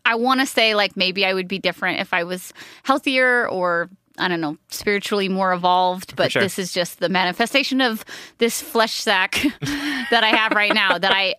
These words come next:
Speaker 1: that, that not being able to contact someone when I want to contact them is infuri-,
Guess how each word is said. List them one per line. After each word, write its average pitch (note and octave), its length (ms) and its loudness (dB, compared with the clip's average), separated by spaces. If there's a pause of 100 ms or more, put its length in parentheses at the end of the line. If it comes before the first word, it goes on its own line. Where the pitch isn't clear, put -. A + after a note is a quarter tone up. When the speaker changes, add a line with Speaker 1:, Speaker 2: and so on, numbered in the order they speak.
Speaker 1:
that, G#3 260 0 (480)
that G3 260 0
not A#3 240 0
being C4 160 2
able A3+ 140 2
to A3+ 40 4
contact A#3+ 360 0
someone G3+ 420 -2
when G3 160 2
I F3 80 0
want F#3 260 -2
to G#3+ 60 -4
contact G3+ 440 0
them B3 260 0
is F#3 240 -2 (600)
infuri-, A3 800 0